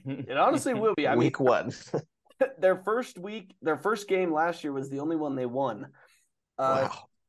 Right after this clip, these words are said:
Speaker 1: so they might have to get their dubs in early. Um, but they lost head coach Pat Fitzgerald this summer with the whole hazing allegations,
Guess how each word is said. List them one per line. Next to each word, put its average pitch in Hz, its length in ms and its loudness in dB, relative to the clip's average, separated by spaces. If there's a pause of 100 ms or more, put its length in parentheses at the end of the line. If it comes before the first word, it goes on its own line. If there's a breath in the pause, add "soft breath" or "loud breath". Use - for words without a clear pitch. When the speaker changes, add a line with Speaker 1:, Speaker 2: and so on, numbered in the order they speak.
Speaker 1:
so 175 240 6
they 170 120 0
might 185 200 2
have 208 140 -2
to 185 60 -6
get 175 220 -4
their 160 100 0
dubs 139 320 -2
in 135 140 -6
early. 127 380 -6 (440 soft breath)
Um, 151 340 0
but - 380 4 (380)
they 131 100 -2
lost 160 380 0
head 180 200 -2
coach - 280 -4 (120)
Pat 151 320 -2
Fitzgerald 135 680 -4
this 131 160 -8
summer 131 420 -4 (220 soft breath)
with 127 120 -8
the 135 80 0
whole 139 260 2
hazing 147 460 4
allegations, 135 1040 -2